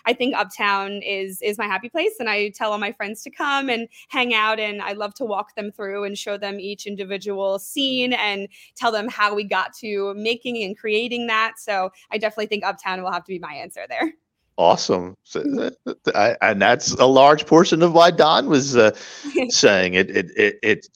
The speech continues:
Speaker 2: it really creates, uh, a, a feeling of a,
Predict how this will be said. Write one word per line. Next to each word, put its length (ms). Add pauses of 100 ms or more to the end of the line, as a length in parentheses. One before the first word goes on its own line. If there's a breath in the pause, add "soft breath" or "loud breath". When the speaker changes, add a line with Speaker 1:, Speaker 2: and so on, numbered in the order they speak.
Speaker 2:
it 220 (160)
really 560
creates, 1200 (200)
uh, 320 (120)
a, 280 (160)
a 100
feeling 840 (100)
of 560 (380)
a, 100